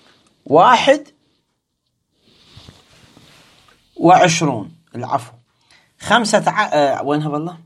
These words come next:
ثم واحد وعشرون، فواحد وعشرون مثقالا، وهكذا. نزود هنا واحد وعشرين، يعني مية وخمسة، واحد وعشرين يصير مية وستة وعشرين، وواحد وعشرين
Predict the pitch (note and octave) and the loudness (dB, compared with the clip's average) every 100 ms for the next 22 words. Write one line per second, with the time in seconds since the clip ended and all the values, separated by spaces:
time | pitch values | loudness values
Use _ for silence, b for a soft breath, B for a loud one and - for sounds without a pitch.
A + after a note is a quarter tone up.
0 | _ _ _ _ _ _ _ - G#3+ G3 | _ _ _ _ _ _ _ 0 2 4
1 | E3 A#3 A3+ A#3+ G#3+ F3+ E3 D#3 A2+ G2+ | 6 6 4 0 0 -2 -4 -8 -10 -12
2 | _ - D3 E3 G#3 G#3 A#3 A#3+ A3 G#3+ | _ 0 4 6 4 2 -4 -6 -6 -10
3 | B3 B3+ C#4+ C4+ - - B3+ D#4 E4+ B2 | -10 -8 -8 -8 -12 -12 -10 -4 -2 -2
4 | A#2 G#2+ A#2 - A2+ - G1+ G1+ C3 A#2+ | -2 -4 -6 -12 -10 -8 -8 -6 -2 2
5 | F#3 F3 C#3+ D3+ C#3 D3 D#3 E3+ D#3+ D#3 | 6 4 4 2 2 2 2 -4 -6 -8
6 | G#3+ G#3 - b b b C3 B2+ D#3+ F#3 | -8 -8 -10 b b b -4 -2 0 0
7 | F#3+ E3 - F3 E3 C3 E3 F#3+ G#3+ G3 | 0 0 0 -2 -2 2 4 4 2 -4
8 | F3 E3 E3 E3 E3 - - _ _ - | -4 -4 -2 -2 -4 -8 -18 _ _ -10
9 | A#2+ - D#3+ D#3 D#3+ D3+ E3+ E3 C#3 A#2+ | -6 2 2 2 0 0 0 0 -2 -2
10 | - - E2 - _ _ b b b b | -6 -14 -18 -20 _ _ b b b b
11 | - C3 F3 G3 G3+ G3+ E3 E3+ F3 F3 | -2 4 6 6 2 -2 -6 -8 -8 -8
12 | E3+ E3+ | -10 -12